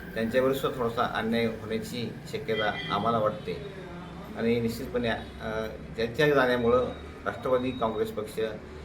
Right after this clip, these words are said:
अ, कोळकी जिल्हा परिषद गटामध्ये गटाला काहीही फरक पडणार नाही.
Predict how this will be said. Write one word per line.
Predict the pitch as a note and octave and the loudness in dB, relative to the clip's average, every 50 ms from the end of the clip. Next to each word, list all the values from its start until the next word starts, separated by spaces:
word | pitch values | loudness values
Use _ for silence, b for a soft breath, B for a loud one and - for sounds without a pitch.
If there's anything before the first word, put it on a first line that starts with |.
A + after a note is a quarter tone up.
| - - - - - - - | -12 -12 -12 -12 -12 -8 -4
अ, | G#2 G#2+ G#2 | -4 -2 0
कोळकी | G2+ - B2 B2 B2 E3 E3 | 4 4 4 4 4 2 2
जिल्हा | D3+ D3 B2+ B2+ | 2 4 6 4
परिषद | A#2 A2+ - - A2 | 4 4 0 -2 -2
गटामध्ये | A2 G#2 A2 G#2+ G#2+ G#2+ G#2+ | 0 0 2 2 2 2 2
गटाला | G#2+ G#2 - - G2 G2+ F#2+ G2+ G#2 G#2 G#2+ G#2+ - - | 0 -2 -4 -6 -6 -4 -2 0 0 0 0 -2 -2 0
काहीही | A2 A2+ A2+ A#2 B2+ C3 C3 C#3 D3+ D3+ D3+ D3+ - - - - - - - | 0 0 0 0 -2 -4 -2 0 0 0 0 -2 -4 -8 -10 -12 -12 -6 -2
फरक | A#2+ A#2 A2+ | 0 0 2
पडणार | - A2+ A2 G#2+ G#2 | 2 0 -2 -2 -4
नाही. | G#2 G2+ G2 F#2+ F#2 | -4 -4 -4 -2 -4